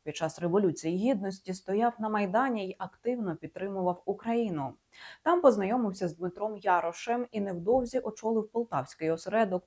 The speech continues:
правого сектору. З дві тисячі шістнадцятого по дві тисячі сімнадцятий рік працював радником міністра внутрішніх справ Арсена Авакова. Здавалось, що його політична кар'єра йде проукраїнським шляхом, але у дві тисячі дев'ятнадцятому році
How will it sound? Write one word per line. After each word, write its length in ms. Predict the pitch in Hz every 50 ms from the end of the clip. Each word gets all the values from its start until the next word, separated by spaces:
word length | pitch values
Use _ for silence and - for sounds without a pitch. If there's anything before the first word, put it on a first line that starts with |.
| _
правого 400 | - 175 160 156 151 165 170 185
сектору. 580 | 185 - - 143 120 - _ - 131 - 135 - _ _ _ _ _ -
З 100 | 202 202
дві 180 | 208 269 320 302
тисячі 340 | 349 320 277 285 - 262
шістнадцятого 840 | 240 - 269 269 269 311 302 294 285 294 269 262 - 247 233 254 247
по 160 | 247 240 233
дві 160 | 202 208 226
тисячі 440 | 226 233 254 254 - 240 - - 240
сімнадцятий 640 | - - 247 247 233 180 165 156 - 170 - 208 233
рік 220 | 240 277 302 302 - -
працював 460 | 214 208 208 - 185 170 185 170 175
радником 560 | 185 202 233 247 240 233 226 226 240 240 254
міністра 520 | 262 277 254 202 185 214 - - - 226 202
внутрішніх 600 | 190 190 208 214 - 196 196 - - 190 180 -
справ 360 | - - 214 220 233 233 - -
Арсена 480 | 190 180 - - - 180 165 170 165 -
Авакова. 720 | 220 214 208 220 185 160 - - 175 175 175 165 160 156 - _ _ - - - - -
Здавалось, 680 | 254 269 - 330 320 320 330 330 294 240 220 214 -
що 300 | - - - - 196 185
його 320 | 185 196 196 190 226 269 285
політична 540 | - 311 294 277 277 262 262 - - 262
кар'єра 380 | 262 254 247 240 247 254 247 240
йде 380 | 240 220 180 180 220 247 240 - _
проукраїнським 840 | - 285 285 294 294 - 320 302 294 240 202 190 190 - 233 240 240
шляхом, 560 | - 277 302 302 - - 147 135 131 - - -
але 420 | - 185 180 185 190 185 180 175 -
у 100 | 185 175
дві 180 | 165 175 180 175
тисячі 380 | - 196 190 - 165 - 196
дев'ятнадцятому 880 | 170 185 190 196 240 254 247 208 175 139 110 - - - - 170 196 233
році 420 | 269 285 285 277 - 254 240 233